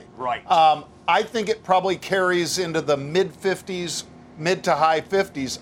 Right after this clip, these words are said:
Speaker 2: on this move. Um, but then, because it's more of a,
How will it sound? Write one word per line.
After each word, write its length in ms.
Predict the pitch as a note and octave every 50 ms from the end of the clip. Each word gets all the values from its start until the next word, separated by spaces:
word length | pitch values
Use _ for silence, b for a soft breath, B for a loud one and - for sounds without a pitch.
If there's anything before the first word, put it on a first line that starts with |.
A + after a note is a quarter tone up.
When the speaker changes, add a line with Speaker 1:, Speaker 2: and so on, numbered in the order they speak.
| -
Speaker 2:
on 240 | G3 F#3 F3+ F3 F3
this 240 | E3+ D#3+ - - D3+
move. 320 | D#3 D#3 D#3 C3+ A#2 G#2+ - B B B B B B B B -
Um, 400 | - D#3 D3+ D3 C#3+ C#3 C#3+ C3 A#2 -
but 180 | - D#3 D3+ -
then, 380 | G3+ G3 G3+ G3 F#3+ F#3 F3+ B B B B B B - -
because 380 | D3+ C#3 - F3+ G#3+ A3+ F#3
it's 200 | G3+ - - D#3+
more 260 | E3 E3+ E3+ E3+ E3
of 160 | D#3+ D#3 C3 D3
a, 240 | D3 C#3+ C#3 C#3+